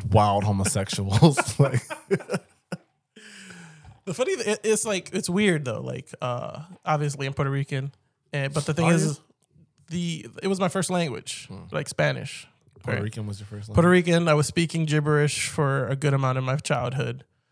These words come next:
Speaker 2: Um, and then when I went into, like, public school system, it was just gone.
Speaker 1: Why? Because everybody else was speaking English?
Speaker 2: Yeah.
Speaker 1: It was kinda like,
Speaker 2: And I
Speaker 1: okay.
Speaker 2: also, uh, f-, and then when I got older, well, not too older, but, like,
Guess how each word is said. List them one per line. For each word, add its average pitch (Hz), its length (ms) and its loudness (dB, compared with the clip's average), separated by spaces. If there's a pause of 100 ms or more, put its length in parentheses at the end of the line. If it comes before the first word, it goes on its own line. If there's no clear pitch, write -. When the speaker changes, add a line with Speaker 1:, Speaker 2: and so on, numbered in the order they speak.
(260)
Speaker 2:
Um, 135 560 -2 (360)
and 151 160 -2
then 139 140 0
when 143 120 2
I 143 60 2
went 139 220 0
into, 139 200 -4
like, 139 240 -6 (340)
public 139 260 -2
school 151 220 -4
system, - 380 -8
it - 60 -10
was 87 140 -12
just - 180 -14
gone. - 380 -10 (920)
Speaker 1:
Why? 107 240 -2
Because 95 240 0
everybody 101 280 0
else 98 100 -4
was 104 80 -8
speaking 101 240 -8
English? 107 340 -10
Speaker 2:
Yeah. 262 300 0
Speaker 1:
It - 40 0
was 247 100 -4
kinda - 200 -12
like, 90 180 -10
Speaker 2:
And 202 140 6
I 226 60 8
Speaker 1:
okay. - 100 4
Speaker 2:
also, 233 280 6
uh, 190 100 2 (380)
f-, - 180 -14 (200)
and 190 140 0
then 208 140 2
when 214 100 2
I 226 60 2
got 202 240 2
older, 151 500 0 (140)
well, 170 100 0
not 185 280 0
too - 220 -2
older, - 220 -6
but, 139 200 -6
like, 143 180 -8